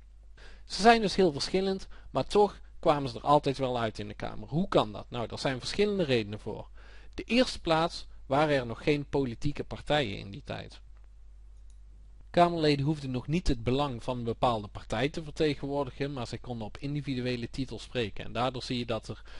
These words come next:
ja, hoogstens wat losse verbandjes ontstonden, maar niet echt groepen die tegenover elkaar kwamen te staan in die Tweede Kamer. Tweede reden, die heeft er eigenlijk mee te maken. Dat is het zogenaamde districtenstelsel dat ook in die, eh, grondwetwijziging van Thorbecke werd vastgelegd.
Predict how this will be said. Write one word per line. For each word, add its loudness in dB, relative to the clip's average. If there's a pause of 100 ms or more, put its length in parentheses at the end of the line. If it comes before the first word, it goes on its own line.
(140)
ja, -2
hoogstens -2
wat -6
losse 0
verbandjes 0
ontstonden, -6
maar -2
niet -2
echt -4
groepen 0
die -2
tegenover 0
elkaar -2
kwamen -8
te -14
staan -8
in -8
die -8
Tweede -2
Kamer. -10 (960)
Tweede 6
reden, 4
die 0
heeft 0
er -8
eigenlijk -2
mee -4
te -6
maken. -6
Dat -6
is -4
het -8
zogenaamde 0
districtenstelsel -2
dat -4
ook 2
in -4
die, -4
eh, -2
grondwetwijziging -6
van -8
Thorbecke -2
werd -8
vastgelegd. -8